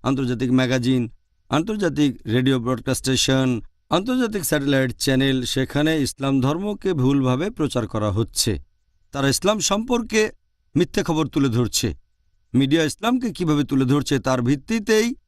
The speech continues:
এই বিশটা কমন প্রশ্ন বিভিন্ন সময়ে অমুসলিমদের মনে উদয় হয়েছে।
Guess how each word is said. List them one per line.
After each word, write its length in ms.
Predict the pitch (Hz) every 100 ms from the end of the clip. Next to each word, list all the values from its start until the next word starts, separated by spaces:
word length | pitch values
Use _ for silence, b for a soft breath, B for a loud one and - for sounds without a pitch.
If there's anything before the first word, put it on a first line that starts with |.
| _
এই 140 | 127
বিশটা 380 | 117 139 - 156
কমন 300 | - 120 127
প্রশ্ন 320 | 127 143 -
বিভিন্ন 420 | 127 123 175 247 233
সময়ে 300 | - 156 143
অমুসলিমদের 680 | 127 123 120 127 127 117
মনে 280 | 110 110 147
উদয় 320 | 220 151 123
হয়েছে। 340 | 95 92 -